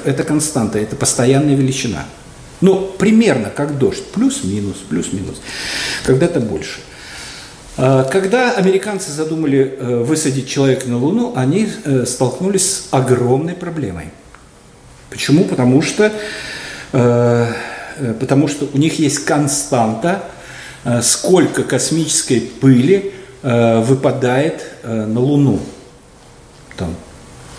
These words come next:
за год, за, за десять лет и так далее. Умножили на четыре с половиной миллиарда лет,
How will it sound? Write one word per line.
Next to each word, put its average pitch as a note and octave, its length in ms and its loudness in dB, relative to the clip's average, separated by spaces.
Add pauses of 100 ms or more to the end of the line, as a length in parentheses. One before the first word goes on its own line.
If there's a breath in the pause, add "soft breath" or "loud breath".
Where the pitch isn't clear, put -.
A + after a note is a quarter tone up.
(140)
за C#3 360 2
год, A2 220 -6
за, F#2+ 160 -6
за F#2 220 -6
десять B2+ 420 -2
лет A2+ 160 -4 (120)
и - 60 -18
так B2 180 0
далее. G2 260 -6 (920 loud breath)
Умножили F#3+ 540 6
на F3 140 0
четыре A3 360 -2
с F#3+ 60 0
половиной E3+ 420 0
миллиарда A#2 600 2 (280)
лет, B2 460 0